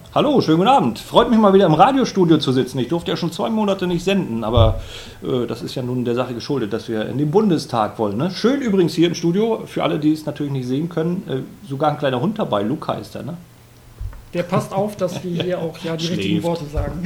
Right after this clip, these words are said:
Speaker 2: <laughs> Ja, eins haben wir jetzt ja schon mitgekriegt. Radiomoderator,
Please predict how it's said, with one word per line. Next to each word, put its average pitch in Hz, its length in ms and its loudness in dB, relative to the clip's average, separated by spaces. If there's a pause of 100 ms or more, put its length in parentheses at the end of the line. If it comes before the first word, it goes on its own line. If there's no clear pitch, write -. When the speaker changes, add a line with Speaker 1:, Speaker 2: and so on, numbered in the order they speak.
(120)
Speaker 2:
<laughs> - 240 -2 (1900)
Ja, 175 300 2 (380)
eins 202 240 0
haben 196 100 2
wir 185 80 4
jetzt 185 160 2
ja 175 100 0
schon 170 160 0
mitgekriegt. 269 640 -2 (160)
Radiomoderator, 208 1080 2